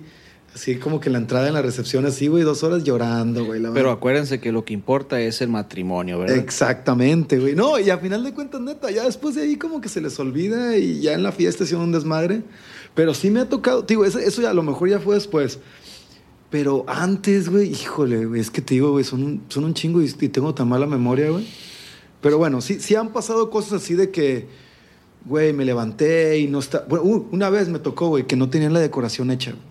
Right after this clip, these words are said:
Speaker 1: No tenían decorado el salón y ya habíamos salido de la misa. Y el vato me dice, "Eh, güey, ¿me puedo hacer un paro, güey? Vamos a tomar unas fotos para hacer tiempo", y la madre, "Nomás no le digas nada a la novia", <laughs> y no sé qué. Y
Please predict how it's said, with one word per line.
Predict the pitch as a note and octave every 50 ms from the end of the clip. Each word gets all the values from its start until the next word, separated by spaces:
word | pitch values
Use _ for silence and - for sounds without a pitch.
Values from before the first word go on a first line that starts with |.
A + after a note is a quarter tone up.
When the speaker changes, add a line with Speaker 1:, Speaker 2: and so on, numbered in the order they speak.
| - - - - -
Speaker 1:
No | - C#3 C3+
tenían | - F#3 F3 F3 F3
decorado | F3+ F#3+ - - D3+ C#3 D3 D#3 F3 F3+
el | E3+
salón | - D3 C3+ C3 D3 F#3 G#3+ B3+ - - - - - - - - _ _ -
y | - C#3
ya | C#3 C3+
habíamos | C#3 D3 D#3 D#3+ D#3
salido | - C3 C3 C3+ C#3+
de | C#3
la | B2+
misa. | A#2+ A#2+ A2 - - - - - - _ _ _ _ _ _ _ _ _ _ _
Y | - D3+
el | D3 C3+
vato | C#3+ C3+ C#3 E3
me | D3+ D3+
dice, | C#3+ C3 - C#3
"Eh, | D3
güey, | D3+ D3+ C#3+
¿me | C3 A#2+
puedo | C3+ D3 C3
hacer | A#2+ - C#3
un | C#3 C#3+
paro, | C3 D#3 D3 D#3 D#3+
güey? | D#3 D3 C3+
Vamos | C3+ C#3+ C3+ C3+
a |
tomar | - C3+ C3 C3+
unas | D3 D#3 C#3+ -
fotos | C#3+ C#3 C#3+ - E3 B2
para | - - B2+
hacer | B2+ A#2+ - C#3+ C3
tiempo", | - - B2+ B2+ C3+ D3 C#3+ - D3+ D3
y |
la | C#3 C3+ C3+
madre, | C3 C3+ C#3+ D3 D#3 D3+ C#3+ - - - - - -
"Nomás | A#2 B2 C3
no | C3+ D3
le | D3+ D3+
digas | D#3 D3+
nada | C3 D3 D3
a | D3
la | D3 B2
novia", | B2 B2+ C3+ C#3+ D#3 D3+ D3 D3+ D#3
<laughs> | D#3 G#3 G3+
y | F#3 - -
no | C#4+
sé | A3 - C4 G3+ E3
qué. | B3 A#3 G#3 - G3+ A#3+ D#3 - - A#3 - - -
Y | -